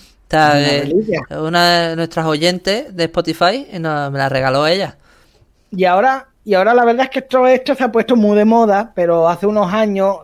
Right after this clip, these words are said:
Speaker 2: la gente decía, "¿Dónde va con el videojuego viejo ese? No tiene pa' una Play tres", me decían. Y digo, "Sí, pero a mí me gusta más esto que la Play tres y que la cuatro". No, ya estaba la cuatro y me decía, "¿Qué pasa? Que tú no tienes dinero pa-", me veían con la Mega Drive de cartucho y decía, "¿Tú no tienes dinero pa' una Play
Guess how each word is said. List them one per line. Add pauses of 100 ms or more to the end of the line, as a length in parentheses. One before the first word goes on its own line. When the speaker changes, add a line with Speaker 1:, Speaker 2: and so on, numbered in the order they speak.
(160)
Speaker 2:
la
gente
decía,
"¿Dónde
va
con
el
videojuego
viejo
ese? (200)
No
tiene
pa'
una
Play
tres",
me
decían. (720)
Y
digo,
"Sí,
pero
a
mí
me
gusta
más
esto
que
la
Play
tres
y
que
la
cuatro". (100)
No,
ya
estaba
la
cuatro
y
me
decía, (340)
"¿Qué
pasa?
Que
tú
no
tienes
dinero
pa-",
me
veían
con
la
Mega
Drive
de
cartucho
y
decía,
"¿Tú
no
tienes
dinero
pa'
una
Play